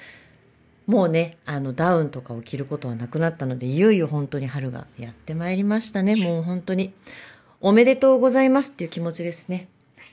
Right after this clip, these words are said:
長い冬を抜けて、こっからやっとね、こう、外にいても気持ちいい季節になりますが、もうほんとみんな気をつけて。気抜いてるとあっという間に夏なので、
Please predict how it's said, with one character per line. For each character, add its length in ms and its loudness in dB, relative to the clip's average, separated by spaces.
長 300 -6
い 80 -2
冬 280 -6
を 120 -8
抜 140 -10
け 140 -4
て、 340 -2
こ 200 -20
っ 60 -20
か 120 0
ら 260 0
や 140 -8
っ 60 -14
と 100 -2
ね、 260 -2
こ 340 -8
う、 20 -16
外 260 -10
に 120 -10
い 60 -16
て 100 -6
も 140 -6
気 120 -14
持 140 -6
ち 120 -12
い 60 -2
い 80 -14
季 80 -18
節 240 -6
に 60 -6
な 100 -6
り 80 0
ま 140 0
す 140 -2
が、 300 2
も 120 0
う 40 2
ほ 260 0
ん 80 0
と 200 0
み 140 4
ん 20 2
な 100 2
気 120 0
を 80 4
つ 80 -12
け 120 2
て。 260 0
気 220 2
抜 140 6
い 100 4
て 100 4
る 80 2
と 300 -2
あ 140 0
っ 40 -10
と 80 4
い 100 4
う 60 6
間 100 6
に 120 6
夏 260 2
な 100 4
の 140 0
で、 320 0